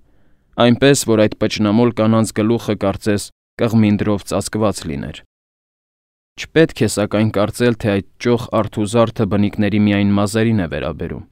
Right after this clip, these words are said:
Ինչի՞ է իմ պետք ականջները, եթե չպետք է կախես թանկագին փայտե ձողիկներ, քանդակած պղնձե օղակներ, եգիպտացորենի ծղոտից հյուսված շղթաներ,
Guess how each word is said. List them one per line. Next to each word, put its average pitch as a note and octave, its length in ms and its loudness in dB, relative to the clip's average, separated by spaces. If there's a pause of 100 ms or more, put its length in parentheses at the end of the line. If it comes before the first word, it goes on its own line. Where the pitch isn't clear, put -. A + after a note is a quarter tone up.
(800)
Ինչի՞ C#3 380 4
է D#3 80 6
իմ G#2+ 220 4
պետք A#2 320 0
ականջները, G#2+ 640 0
եթե G#2 280 0
չպետք - 480 -4
է G#2+ 40 2
կախես G2+ 460 -4
թանկագին G#2 640 0
փայտե G2 380 -2
ձողիկներ, G2+ 640 -4 (580)
քանդակած A#2 640 4
պղնձե G#2 500 0
օղակներ, G#2 600 -2 (500)
եգիպտացորենի A2+ 1000 2
ծղոտից G#2 600 -2
հյուսված G2 480 -4
շղթաներ, G#2 640 -4